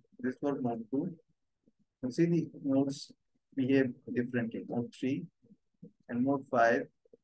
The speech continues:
So each mode be-, will behave differently, and you can see the animation here. So this is a briefly, uh, which I've shown how we can do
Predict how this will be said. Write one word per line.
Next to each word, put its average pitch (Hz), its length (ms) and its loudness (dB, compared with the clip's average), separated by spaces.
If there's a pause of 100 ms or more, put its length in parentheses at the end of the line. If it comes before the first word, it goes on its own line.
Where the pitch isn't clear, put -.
(240)
So 127 280 -6
each 208 240 0
mode 139 280 4
be-, 127 180 -2
will 127 180 0
behave 139 300 0
differently, 143 480 0
and 127 140 4
you 120 60 2
can 123 120 0
see 127 140 -2
the 131 120 0
animation 117 460 0
here. 120 140 -6 (760)
So 175 80 4
this 180 140 4
is 202 80 2
a 220 80 6
briefly, 175 580 2
uh, 123 340 4 (200)
which - 340 -8 (420)
I've 120 260 0
shown 156 420 0 (720)
how 170 400 6
we 131 100 -2
can 127 260 2
do 139 220 2